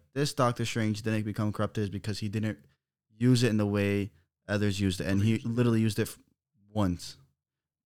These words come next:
Speaker 1: Other Doctor Strange kept reading it, reading it, and then, then, you know, the Illuminati killed him for
Speaker 2: Um,
Speaker 1: reasons.
Speaker 2: I gotta say that a hun-,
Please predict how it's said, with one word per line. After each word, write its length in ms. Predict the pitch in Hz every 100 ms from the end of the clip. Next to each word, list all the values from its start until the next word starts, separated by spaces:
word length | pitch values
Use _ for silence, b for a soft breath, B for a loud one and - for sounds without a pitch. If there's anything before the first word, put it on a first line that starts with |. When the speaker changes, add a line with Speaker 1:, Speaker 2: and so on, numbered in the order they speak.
| _
Speaker 1:
Other 260 | 104 127 135
Doctor 300 | 113 110 113
Strange 380 | - 107 104 -
kept 220 | 104 -
reading 360 | 101 104 98
it, 100 | 95 98
reading 380 | 101 101 98
it, 180 | 95 - b b -
and 140 | 98
then, 220 | 95 92 87 -
then, 300 | 107 98 98 - - _ _ _ _ _
you 100 | 101
know, 300 | 98 92 92 -
the 80 | 104
Illuminati 600 | 95 95 92 92 95 95 - _ -
killed 240 | 104 87
him 260 | 92 95 107 _ _ _ _ _
for 60 | 113 107
Speaker 2:
Um, 100 | 185
Speaker 1:
reasons. 440 | 98 95 98 104 -
Speaker 2:
I 120 | 113 135
gotta 200 | 143 120
say 400 | - 110 107 98
that 380 | 98 95 92 - _ _ _ _ -
a 80 |
hun-, 200 | 104 120